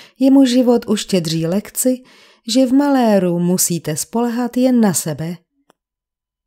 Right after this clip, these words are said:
Margot Cameronová, oplývá mládím, půvabem a inteligencí, což jí neušetří zlomyslných nástrah osudu. Steven Sanderson –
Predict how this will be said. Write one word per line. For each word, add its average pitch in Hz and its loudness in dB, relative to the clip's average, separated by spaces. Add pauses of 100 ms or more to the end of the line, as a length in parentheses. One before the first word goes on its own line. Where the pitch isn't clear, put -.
(500)
Margot 269 4
Cameronová, 165 2 (800)
oplývá 208 2
mládím, 208 -2 (140)
půvabem 190 2
a - -2
inteligencí, 170 -2 (440)
což 294 -2
jí 190 2
neušetří 254 -2
zlomyslných 254 0
nástrah 226 -2
osudu. 165 -4 (1160)
Steven 180 0
Sanderson – 175 -2